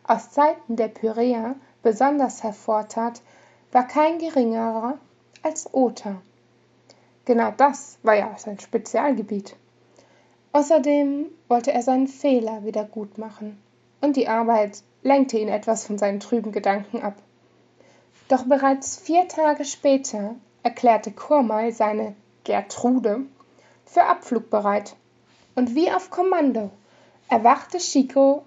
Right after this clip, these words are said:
als hätte sie nur ein kleines Nickerchen gemacht. Auf dem Weg zum Großmeister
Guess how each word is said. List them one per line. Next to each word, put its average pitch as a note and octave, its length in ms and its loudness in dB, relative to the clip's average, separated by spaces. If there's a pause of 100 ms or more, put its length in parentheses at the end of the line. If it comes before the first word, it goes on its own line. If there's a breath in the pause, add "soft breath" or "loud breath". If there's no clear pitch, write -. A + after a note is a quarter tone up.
als - 200 -4
hätte D#4 220 2
sie A3+ 160 -2
nur A3 280 -4
ein D#4+ 200 -6
kleines A3+ 480 -6
Nickerchen A#3+ 460 -6
gemacht. G#3 460 -10 (840 soft breath)
Auf G4 160 4
dem G4+ 180 -2
Weg D4 280 -2
zum D4+ 120 -6
Großmeister A#3 880 -4